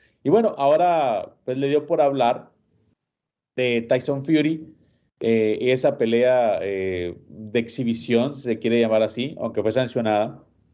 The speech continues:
ante Francis Ngannou, una pelea que dejó a mucha gente, pues, eh, no muy contenta, ¿no? A la gente del boxeo, porque,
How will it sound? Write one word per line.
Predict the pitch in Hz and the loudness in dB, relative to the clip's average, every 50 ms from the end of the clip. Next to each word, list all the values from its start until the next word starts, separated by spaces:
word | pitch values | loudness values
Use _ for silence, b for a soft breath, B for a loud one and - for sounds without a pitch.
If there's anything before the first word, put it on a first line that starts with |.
| _ _ _ _ _ _ _ _ _ _ _ - | _ _ _ _ _ _ _ _ _ _ _ -8
ante | 127 123 117 92 104 107 | -6 -6 -4 -2 -2 -2
Francis | 110 - 120 120 120 127 120 117 | 0 0 0 0 0 0 0 0
Ngannou, | 120 117 113 113 107 113 110 107 113 131 147 B B B B B B B B B B B - | -2 -2 -2 -2 0 2 2 2 0 -2 -6 B B B B B B B B B B B -2
una | - 123 123 - | 0 0 0 2
pelea | 120 113 117 117 117 | 0 2 2 0 0
que | - 113 | 0 -2
dejó | 107 101 107 113 | -2 -2 0 -2
a | 113 | -2
mucha | 117 117 117 113 | -2 -2 -2 -4
gente, | 104 - 113 110 110 123 113 | -2 -2 -4 -4 -2 -2 -2
pues, | 117 110 101 95 - - - | 0 -2 -2 -2 -4 -8 -8
eh, | 98 92 90 90 - 98 101 98 | -6 -4 -4 -4 -6 -6 -4 -4
no | 113 123 | -2 0
muy | 139 147 135 | 0 0 0
contenta, | - 117 117 - - 117 113 113 - 117 | 0 -2 0 0 -2 -4 -4 -2 -4 -4
¿no? | 95 95 104 | 0 0 0
A | |
la | 110 107 101 | 0 0 0
gente | 110 107 107 - 120 | -2 -6 -4 -2 0
del | 117 104 | 0 0
boxeo, | 98 92 - - 117 120 117 - | 0 -4 -2 0 0 0 0 0
porque, | 110 95 90 - 90 90 82 82 85 87 - b | -4 -6 -6 -6 -6 -6 -6 -6 -10 -14 -20 b